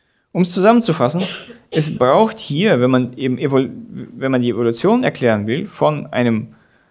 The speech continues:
äh, solchen anoxygesen-, äh, anoxygenen Photosyntheseapparat hin zu einem oxygenen, da braucht es eben die Integration von,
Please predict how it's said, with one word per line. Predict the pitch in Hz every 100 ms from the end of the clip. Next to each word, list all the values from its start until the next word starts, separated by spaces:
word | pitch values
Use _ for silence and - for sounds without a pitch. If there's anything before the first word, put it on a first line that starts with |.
| _
äh, | 131 113 110
solchen | 120 123 127
anoxygesen-, | - 190 - 165 147 135 117 110 - _
äh, | 95 -
anoxygenen | 151 165 165 139 - 131 123 120 113 123
Photosyntheseapparat | - 156 127 - - 147 147 113 - 104 101 156 - _ _ _
hin | - 175
zu | 165
einem | 117 117
oxygenen, | 110 - - 135 - 110 143 220 - _ _ _ _ _ _ _ -
da | 120 139 214
braucht | 151 131 151 160
es | 156 220
eben | 214 143 131
die | 127 127 - _ _
Integration | - 180 160 127 120 - 120 127 185
von, | - 127 127 117 127